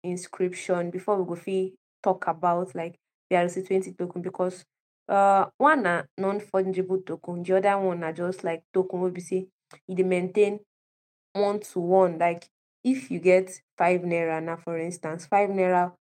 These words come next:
wey be say na B R C twenty token, and another person get five naira, another, maybe you get, um, dollar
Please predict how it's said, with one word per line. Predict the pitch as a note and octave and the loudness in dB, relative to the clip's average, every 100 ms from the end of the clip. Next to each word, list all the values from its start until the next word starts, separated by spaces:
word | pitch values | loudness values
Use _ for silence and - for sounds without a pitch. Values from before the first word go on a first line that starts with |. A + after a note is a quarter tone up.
| _ | _
wey | F#3+ | 0
be | F3+ | 0
say | F3+ F#3+ | 0 -2
na | F3 D#3+ D#3 D#3+ _ _ _ _ _ _ _ _ _ _ | -2 -2 -6 -10 _ _ _ _ _ _ _ _ _ _
B | F#3 F3+ | -2 2
R | E3 E3+ | 2 0
C | E3 | -6
twenty | - F3 | -6 -6
token, | F3 E3+ G2 | -8 -8 -2
and | E3 | 0
another | F#3 G3 G3+ | 2 4 2
person | F#3+ F#3+ F3 | 0 -4 -6
get | F3 E3+ | -4 -4
five | E3+ E3 E3 | -4 -2 -2
naira, | E3+ D#3+ E3 _ _ _ _ - | -4 -8 -10 _ _ _ _ 0
another, | F#3+ G3 G3+ G3+ F3+ | 2 6 8 8 6
maybe | G#3+ F#3+ | 2 0
you | F#3 F3 | 0 0
get, | G3 G3 G3 _ _ _ _ _ E3 | 0 0 -2 _ _ _ _ _ -6
um, | E3+ E3 F3 | -6 -6 -8
dollar | E3+ G3 F#3+ F3+ E3 | 2 6 6 6 2